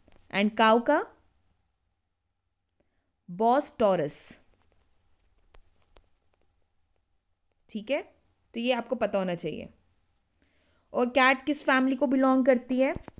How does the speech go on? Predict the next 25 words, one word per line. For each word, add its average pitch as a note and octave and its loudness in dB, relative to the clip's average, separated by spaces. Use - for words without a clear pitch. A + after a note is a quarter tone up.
इसकी A#3 -8
फैमिली A#3+ 2
कौन C4+ 0
सी B3+ -2
होती C4 2
है C4+ 0
कैट A3+ 2
की, C4 -8
फेलिसी, B3 -4
ओके, C#4 -6
जिसमें A#3+ -4
कैट, A3+ 2
लायन, G#3+ 4
टाइगर G3+ 2
and A#3 4
लेपर्ड G#3+ 4
आता G3 0
है, B3 0
ये A#3 2
उस B3+ -2
फैमिली G#3+ 2
को A#3+ 4
बिलोंग G3 4
करती D3 -6
है। C#3 -14